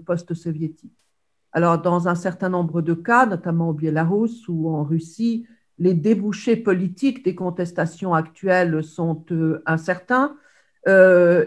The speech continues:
il reste que la répétition des mobilisations citoyennes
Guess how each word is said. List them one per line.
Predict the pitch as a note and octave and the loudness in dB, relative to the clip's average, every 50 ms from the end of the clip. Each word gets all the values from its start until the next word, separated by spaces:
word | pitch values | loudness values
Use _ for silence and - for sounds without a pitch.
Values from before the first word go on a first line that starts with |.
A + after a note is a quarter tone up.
| - - | 0 -2
il | A3 G#3 G3 G#3 | -4 -2 -2 0
reste | G3 A3+ A#3+ C#4 C#4 C#4+ - - _ A3+ A3 A3 - | 2 6 6 6 6 4 -2 -6 _ -2 -2 -2 0
que | A#3 A3+ | 0 2
la | A3 G#3+ G#3 G3+ G3 G3 F#3+ | 4 4 2 2 2 2 2
répétition | F#3+ A3+ A3+ A3+ A#3+ A#3+ A#3+ - A#3 A3+ - - - - A#3+ A#3 A3+ G#3+ F3+ | 2 0 0 0 -2 -4 -4 -6 -8 -8 -8 -12 -4 0 2 2 2 2 0
des | E3+ G3+ F#3+ | 0 0 0
mobilisations | F#3+ F#3+ F#3 E3+ F#3 E3+ E3+ F#3 E3+ F3+ F3 F3 - - F3+ E3+ | 0 0 0 -2 -2 -4 -6 -6 -4 -4 -4 -6 -6 -6 -8 -8
citoyennes | F3 F3 E3+ - - F3+ F3+ F3 E3+ G3 G#3 A#3 B3+ B3 G#3+ F3+ | -6 -8 -12 -12 -6 -4 -2 -2 0 0 0 0 0 0 -2 -4